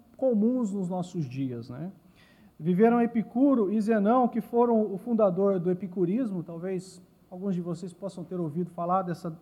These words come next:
dessa linha filosófica. E Zenão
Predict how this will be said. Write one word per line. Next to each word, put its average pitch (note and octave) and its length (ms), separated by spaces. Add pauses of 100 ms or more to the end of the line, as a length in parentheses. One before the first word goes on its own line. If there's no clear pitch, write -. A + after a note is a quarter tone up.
dessa D#3+ 360
linha F#3+ 300
filosófica. F#3 800 (720)
E A#3+ 120
Zenão B3 520